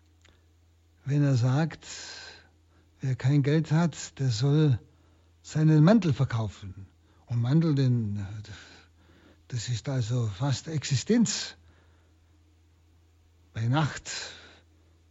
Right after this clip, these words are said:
um nicht zu frieren, denn Nacht kann sehr kalt werden. Es soll sogar diese Existenz, also diese Selbstexistenzsicherung verkaufen, um ein Schwert zu kaufen.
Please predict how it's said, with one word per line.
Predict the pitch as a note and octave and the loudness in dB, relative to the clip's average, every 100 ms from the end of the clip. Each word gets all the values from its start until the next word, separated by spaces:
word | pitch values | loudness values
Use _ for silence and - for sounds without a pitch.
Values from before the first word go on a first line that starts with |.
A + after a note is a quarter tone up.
| _ | _
um | - C#3+ C#3 C#3 | -2 2 4 4
nicht | C#3+ - | 2 0
zu | D3+ | -2
frieren, | - B3 F3+ C3+ | 0 0 4 2
denn | A#2+ A#2+ | 2 0
Nacht | C3 C3 - | -2 -4 -4
kann | C#3+ C#3+ | 0 0
sehr | - D#3+ | 0 -2
kalt | E3+ A#3+ - | 0 -2 -2
werden. | B2+ G#2+ G2+ - _ _ _ _ _ _ _ _ - | -4 -4 -6 -8 _ _ _ _ _ _ _ _ -6
Es | C3 | 2
soll | E3+ | 4
sogar | D3 C#3 C#3+ | 4 4 2
diese | D#3 C3 D#3+ | 4 4 4
Existenz, | E3+ - B2+ - A#3 D#3+ | 2 -2 -2 2 4 4
also | D3+ C#3 | 2 2
diese | C#3 C3 | 2 0
Selbstexistenzsicherung | A#2 G3+ G3 - F3+ C#3+ C#3 B3+ C#4 - D#3+ C3+ C3 - - - - | 2 2 0 -4 -4 -2 2 4 4 4 0 0 -2 -4 -16 -20 -2
verkaufen, | - - D#3 F#3+ - A#3 | 0 4 4 4 4 2
um | F#3+ G3+ | 4 2
ein | G3 G3 | 2 0
Schwert | - B3 - | 0 -4 -4
zu | D3+ | -4
kaufen. | - G#2+ - - | -4 -6 -8 -16